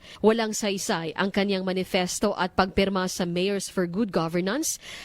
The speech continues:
kung hindi nito isasabuhay sa lungsod ang kanilang isinusulong.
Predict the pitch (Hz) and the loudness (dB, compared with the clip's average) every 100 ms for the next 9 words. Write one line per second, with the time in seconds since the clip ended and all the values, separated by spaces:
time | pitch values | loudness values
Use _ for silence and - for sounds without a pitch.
0 | - 254 269 269 254 269 269 277 233 - | 0 4 4 2 0 -2 -2 -2 -2 0
1 | 233 233 233 214 214 220 226 - 196 190 | -2 0 -2 -2 -2 -2 -2 -2 -2 -2
2 | - 262 254 214 220 226 220 202 214 254 | 0 0 0 -2 0 0 0 -4 -2 -2
3 | 233 247 262 254 160 | -2 0 0 0 -4